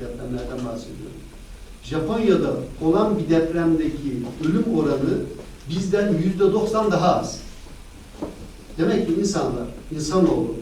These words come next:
aklına ve zekasına güvendiğinde, hesabına güvendiğinde ölümü minimize edebiliyor, en alt seviyelere düşürebiliyor.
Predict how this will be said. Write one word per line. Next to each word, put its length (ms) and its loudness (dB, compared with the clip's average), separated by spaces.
aklına 460 2
ve 60 0
zekasına 540 -4
güvendiğinde, 640 -4
hesabına 500 -6
güvendiğinde 580 -4
ölümü 460 6
minimize 300 0
edebiliyor, 500 0
en 240 -2
alt 280 -8
seviyelere 540 -6
düşürebiliyor. 560 -6